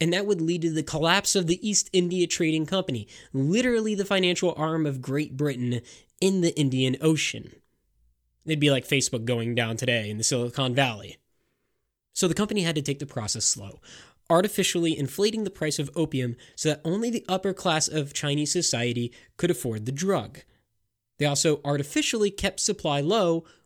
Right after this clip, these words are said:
only importing around five thousand chests of opium a year. It was enough to balance the trade between China and Britain,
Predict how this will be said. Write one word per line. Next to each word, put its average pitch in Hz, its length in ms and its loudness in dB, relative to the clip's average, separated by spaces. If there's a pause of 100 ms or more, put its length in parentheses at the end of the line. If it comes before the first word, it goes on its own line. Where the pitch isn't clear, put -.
(140)
only 220 300 2
importing 170 420 2
around 139 380 2
five 139 300 -2
thousand 135 340 0
chests - 580 0
of 160 180 -4
opium 131 500 -2 (320)
a 156 60 2
year. 147 480 0 (840)
It 180 60 4
was 214 160 2
enough 160 280 2
to 151 80 0
balance 220 460 -2
the 220 100 -2
trade 208 280 0
between 185 340 -2
China 185 340 -2
and 156 140 -2
Britain, 196 340 -2